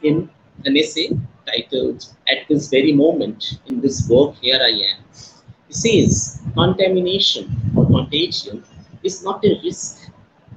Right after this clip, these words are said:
but a fate that must be assumed." This gesture of being vulnerable to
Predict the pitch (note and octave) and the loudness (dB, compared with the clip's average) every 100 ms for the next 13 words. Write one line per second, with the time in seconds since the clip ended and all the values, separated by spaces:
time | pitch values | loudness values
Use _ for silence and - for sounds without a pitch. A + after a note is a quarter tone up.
0 | - D3 D3 E3+ - _ G3+ A3 E3+ - | -8 -8 -6 -10 -12 _ 0 2 2 0
1 | - - - - D3+ - - - - - | -8 -8 -6 -2 -2 -4 -2 -4 -2 -4
2 | - - - - C#3+ F3 - - - G#2 | -4 -8 -12 -6 0 2 0 -2 -14 -14
3 | - A#2 A2+ G#2 - - - - - - | -10 -6 -6 -6 -6 -6 -8 -10 -12 -18
4 | - - - - - - - - - - | -12 0 2 2 0 -16 -14 -12 -12 -2
5 | - - - A#3 G#3 G#3 A#3 - - D#4 | -2 0 2 4 4 4 4 4 4 4
6 | C#4+ E3 E3 - F3+ G3+ G3+ - - C3 | 4 4 0 -4 -4 2 2 0 2 6
7 | D3+ A3 C4 C#4 C#4+ C#4+ - C#4 - | 8 8 8 6 6 2 4 2 2